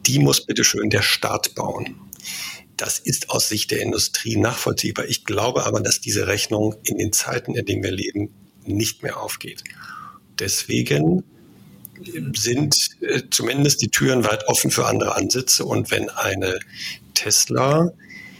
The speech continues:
für seine Kundinnen und Kunden diese Infrastruktur selber schafft, dann ist das ein radikal neuer Ansatz, den es so noch nicht gegeben hat. Und ich glaube, es bedarf keiner besonderen,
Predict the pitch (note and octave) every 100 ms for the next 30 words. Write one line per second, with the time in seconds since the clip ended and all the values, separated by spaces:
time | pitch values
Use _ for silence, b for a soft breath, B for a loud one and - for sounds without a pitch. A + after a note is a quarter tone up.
0 | B B - - - - - B2+ A#2 G#2+
1 | G2+ F#2+ - - - - - - - -
2 | - - - - - G2 G2+ G2 F#2+ -
3 | A#2 A#2 A2 A2 - A#2 A2+ F2+ G#2 A#2
4 | A2+ - - - F2+ - G2+ F2 F2 F#2+
5 | G2 G#2 A#2+ - - D#3 - - - -
6 | - - - - - - - - - -
7 | - - - - - - - - - -
8 | - A#2 C3 - - G2+ F#2+ F#2+ F#2 G2+
9 | G2+ B2 D#3+ - - - - A2+ A2+ A2
10 | - - - G2 G2+ A2+ - - - -
11 | - B B B B B B B B B
12 | - - - A2 - - - - - -
13 | G#2 - - G2+ G2+ G2 G2 G2 G2+ G2+
14 | G2 F#2+